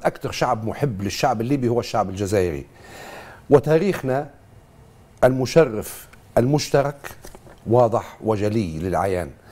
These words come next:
وأذكر بأن فيه اتفاقية دفاع مشترك ما بين ليبيا والجزائر. صحيح، هو تطرق، السيد فارس تطرق إلى بعض مواد الدستور،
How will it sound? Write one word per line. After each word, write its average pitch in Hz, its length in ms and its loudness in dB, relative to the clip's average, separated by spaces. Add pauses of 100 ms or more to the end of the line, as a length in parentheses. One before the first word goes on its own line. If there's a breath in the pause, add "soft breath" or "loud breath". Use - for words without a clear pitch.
(360 loud breath)
وأذكر 127 1800 2 (220)
بأن 117 460 0
فيه 160 240 0
اتفاقية 110 800 -2 (460 soft breath)
دفاع 151 340 2
مشترك 143 500 -2
ما 110 80 0
بين 120 200 -2
ليبيا 113 260 -2
والجزائر. 101 460 0
صحيح، 127 400 -2
هو 120 180 2
تطرق، 127 520 0 (360 loud breath)
السيد 107 340 0
فارس 143 320 4
تطرق 120 380 -2
إلى 113 220 2
بعض 139 280 2
مواد 147 260 0
الدستور، 131 560 2